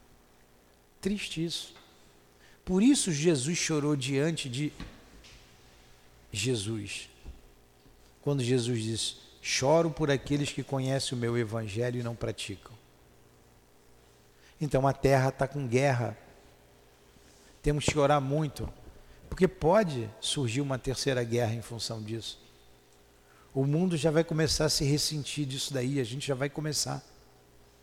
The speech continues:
Nos preços das coisas, né? Na carência. E se tiver um,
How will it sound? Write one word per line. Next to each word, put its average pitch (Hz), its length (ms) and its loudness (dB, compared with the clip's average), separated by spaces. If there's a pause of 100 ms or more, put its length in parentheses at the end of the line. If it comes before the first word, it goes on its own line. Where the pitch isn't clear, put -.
(520)
Nos 117 180 -6
preços 135 560 0
das 107 180 -4
coisas, 131 600 -8 (880)
né? 117 140 -12 (320)
Na 110 80 -6
carência. 143 840 0 (880)
E 165 80 -2
se - 160 -2
tiver 139 380 0
um, 143 160 -4